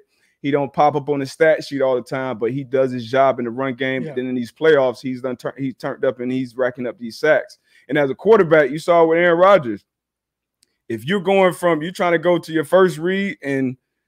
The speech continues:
Speaker 1: the forty-niners usually gonna take away that first read, it ain't really time to get to that second and third read with those dogs hunting. And you saw it in the Cowboys game,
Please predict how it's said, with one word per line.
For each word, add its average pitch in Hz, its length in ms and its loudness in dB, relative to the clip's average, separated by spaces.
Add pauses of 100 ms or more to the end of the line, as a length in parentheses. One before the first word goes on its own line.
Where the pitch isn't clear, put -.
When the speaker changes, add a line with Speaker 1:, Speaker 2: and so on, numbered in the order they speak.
(520)
Speaker 1:
the - 80 -10
forty-niners 180 640 4
usually 175 280 0
gonna 170 140 2
take 175 260 2
away 180 180 4
that 175 180 6
first 185 260 0
read, 190 320 -4 (380)
it 160 80 -2
ain't 220 180 6
really 214 220 0
time 240 300 2
to 196 80 2
get 151 160 -4
to 147 80 -6
that 147 180 2
second 147 320 0
and 131 140 -6
third 131 260 -2
read 120 240 -8
with 120 140 -14
those 127 280 -2
dogs 139 380 2
hunting. 160 320 -2
And 117 80 -6
you 151 80 -8
saw 165 220 0
it 156 60 -2
in 156 60 -4
the 151 60 -6
Cowboys 165 540 0
game, 160 480 0